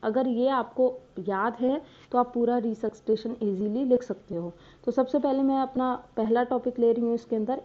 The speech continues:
airway। मैंने अभी आपको बताया कि एयरवे के अंदर हम तीन चीज़ों पर main focus कर रहे हैं, कि एक तो उसकी position देखेंगे, दूसरा अगर कोई उसके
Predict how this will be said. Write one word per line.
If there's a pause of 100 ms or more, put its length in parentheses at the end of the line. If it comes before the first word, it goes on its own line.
airway। (1000)
मैंने
अभी
आपको
बताया (600)
कि
एयरवे
के
अंदर
हम
तीन
चीज़ों
पर
main
focus
कर
रहे
हैं,
कि
एक
तो
उसकी
position
देखेंगे, (140)
दूसरा
अगर
कोई
उसके